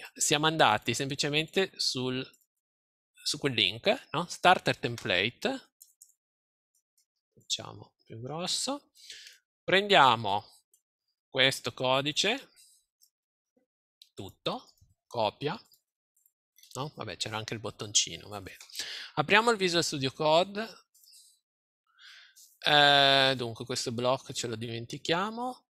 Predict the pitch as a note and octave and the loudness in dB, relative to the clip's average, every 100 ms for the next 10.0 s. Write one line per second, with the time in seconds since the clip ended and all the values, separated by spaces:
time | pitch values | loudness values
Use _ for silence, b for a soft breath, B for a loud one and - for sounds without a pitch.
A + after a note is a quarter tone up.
0 | _ - C#3 B2+ B2 A#2+ A#2 A#2+ - _ | _ -8 -2 0 0 0 -2 -4 -6 _
1 | _ - A2 - A2+ A#2 A#2+ B2+ - D3 | _ -6 -6 -8 -10 -8 -8 -2 -2 -2
2 | E3 F#3 G3+ F3 - B2 C3+ C3+ C#3 C3 | -4 -2 -2 -2 -2 -2 -2 -2 2 4
3 | B2 A2+ A2 G#2+ G#2+ _ _ A#2+ G#2 - | 4 2 0 -4 -8 _ _ -12 -10 -10
4 | - F#2+ G2+ - _ _ _ _ _ - | -12 -16 -18 -18 _ _ _ _ _ -20
5 | _ _ _ _ _ _ _ _ B B | _ _ _ _ _ _ _ _ B B
6 | - C#3 D#3+ F3 E3+ E3+ F3 E3+ E3+ E3+ | -4 4 4 4 4 6 4 4 0 0
7 | - C#3 D3 C3+ B2+ C#3+ C3+ C3 C3 C3+ | 0 2 6 6 6 4 0 -6 -4 -2
8 | D3 C#3+ C3 A#2 A#2+ A2+ - G#2 G2+ - | -2 -2 0 0 -2 -8 -4 -4 -4 -10
9 | A#2 - - - - G2+ G2 - - | -14 -12 -10 -10 -10 -12 -12 -16 -20